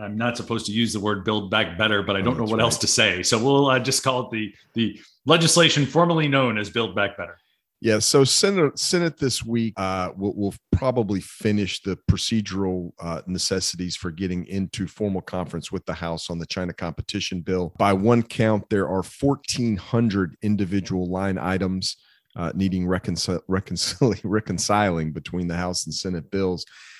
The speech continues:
Speaker 2: They're gonna need some motions to instruct non-binding votes on the Senate floor, but they'll probably do, uh, I've heard ten per side,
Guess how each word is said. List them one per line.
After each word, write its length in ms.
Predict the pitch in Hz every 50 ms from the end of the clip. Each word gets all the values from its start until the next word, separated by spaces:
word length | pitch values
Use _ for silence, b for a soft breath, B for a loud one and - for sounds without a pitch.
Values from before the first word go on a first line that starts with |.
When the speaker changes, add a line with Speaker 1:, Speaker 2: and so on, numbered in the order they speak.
| B B
Speaker 2:
They're 200 | 69 73 104 107
gonna 240 | 107 104 110 101 95
need 260 | 95 98 98 101 90
some 160 | - - 101 95
motions 460 | 95 95 98 95 - - 95 85 -
to 160 | - - 90
instruct 680 | 82 80 - - - - 117 107 98 92 - - - - b b b b b -
non-binding 1000 | 80 85 95 101 101 98 92 92 80 87 87 92 92 90 85 92 90 90 85 80
votes 400 | 90 92 87 87 85 - - 87
on 100 | 85 82
the 60 | 82
Senate 340 | - - 95 90 90 - -
floor, 340 | - - 92 90 90 90
but 220 | 85 73 87 - -
they'll 100 | 98 87
probably 380 | - - 98 92 82 82 87
do, 400 | 76 71 - 82 82 80 82 80 - -
uh, 160 | 78 73 60
I've 120 | 65 - -
heard 300 | - 85 80 76 - -
ten 300 | - - 95 90 85 76 -
per 120 | - 78
side, 560 | 73 - - - 80 78 80 78 76 73 -